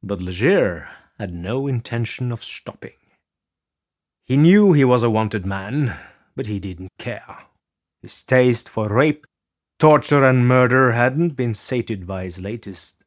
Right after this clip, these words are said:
actions. Instead, he felt even more angry than ever before. He was out for blood, and he would soon claim another victim.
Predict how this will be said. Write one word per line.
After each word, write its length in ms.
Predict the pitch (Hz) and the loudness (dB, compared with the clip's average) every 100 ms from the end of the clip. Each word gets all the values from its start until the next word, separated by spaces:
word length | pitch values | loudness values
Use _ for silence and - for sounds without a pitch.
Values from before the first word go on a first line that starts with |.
| - | -20
actions. 760 | 107 - 101 117 _ - - - _ _ _ _ - | -18 -16 -16 -18 _ -20 -20 -20 _ _ _ _ -14
Instead, 540 | 95 90 - 131 139 | -12 -12 -2 2 4
he 100 | 131 | 2
felt 300 | 123 139 131 | 2 4 4
even 260 | 135 143 143 | 4 2 4
more 320 | 135 143 131 | 4 4 4
angry 480 | 110 101 104 117 127 | 4 0 -2 -2 0
than 220 | 110 95 | -2 -4
ever 240 | 95 104 | -4 -6
before. 500 | 123 123 147 117 98 _ _ _ _ _ _ _ | -4 -4 -4 -4 -6 _ _ _ _ _ _ _
He 100 | 92 | -14
was 160 | 90 90 | -12 -10
out 180 | 98 90 | -10 -10
for 160 | 110 | -14
blood, 480 | 92 101 95 87 _ _ _ _ _ _ _ _ _ | -10 -10 -12 -14 _ _ _ _ _ _ _ _ _
and 160 | 92 85 | -16 -12
he 100 | 92 | -12
would 160 | 87 - | -14 -14
soon 600 | - 214 123 85 76 69 _ _ | -8 -6 -6 -8 -14 -20 _ _
claim 500 | - 120 120 139 147 | -4 -2 0 0 -2
another 420 | 127 90 87 127 139 | -4 -8 -10 -10 -12
victim. 440 | 104 92 - | -14 -20 -20